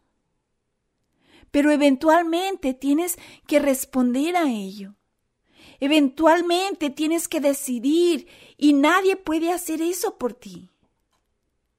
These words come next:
Entonces, si nunca has tomado esta decisión con Dios,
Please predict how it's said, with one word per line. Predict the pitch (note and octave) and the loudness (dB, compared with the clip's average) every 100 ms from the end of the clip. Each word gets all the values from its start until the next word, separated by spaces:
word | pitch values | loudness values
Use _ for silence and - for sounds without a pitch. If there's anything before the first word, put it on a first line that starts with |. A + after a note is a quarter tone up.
| _ _ _ _ _ _ _ _ _ _ _ - | _ _ _ _ _ _ _ _ _ _ _ -4
Entonces, | C4+ C4 D#4 D4 F4+ | -2 2 2 2 -2
si | - C#4+ | 0 2
nunca | C4 D#4+ G4+ A4 | 4 2 0 -2
has | A4 | -2
tomado | - D4 D4 E4+ F4+ | -2 0 2 2 0
esta | F#4 F#4 E4+ | -4 -4 -4
decisión | C#4 - G#3+ - G#3+ G#3 A3 - _ _ | -4 -6 -10 -10 -8 -8 -8 -12 _ _
con | B3 A#3+ | -4 -2
Dios, | A3 F#3+ F3+ G3+ | -4 -8 -12 -16